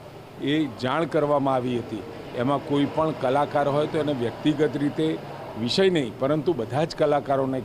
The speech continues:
ગઈકાલે ફિલ્મના કલાકારો આવી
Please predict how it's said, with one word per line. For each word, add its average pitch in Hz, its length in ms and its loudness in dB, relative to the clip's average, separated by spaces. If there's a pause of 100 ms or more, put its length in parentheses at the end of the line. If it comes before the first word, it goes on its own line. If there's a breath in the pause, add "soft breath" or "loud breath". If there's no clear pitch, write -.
ગઈકાલે 143 540 2 (540)
ફિલ્મના 180 420 4
કલાકારો 139 580 2
આવી 135 360 4